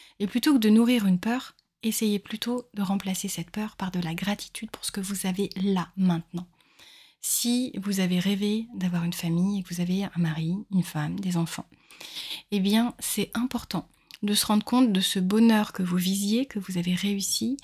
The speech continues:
à faire concorder avec la réalité de votre vie. C'est-à-dire que ça y est, vous l'avez.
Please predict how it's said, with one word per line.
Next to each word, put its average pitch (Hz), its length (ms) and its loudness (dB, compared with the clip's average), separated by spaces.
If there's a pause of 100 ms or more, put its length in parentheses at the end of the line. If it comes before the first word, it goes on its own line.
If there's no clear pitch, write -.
(560)
à 185 120 0
faire - 500 -4
concorder 220 520 2
avec 180 220 0
la 143 120 0
réalité 220 520 4
de 202 80 -2
votre 196 260 -4
vie. 180 140 0
C'est-à-dire 175 240 -8
que - 60 -6
ça 208 120 -2
y 214 100 2
est, 240 60 0
vous 185 180 0
l'avez. 175 420 2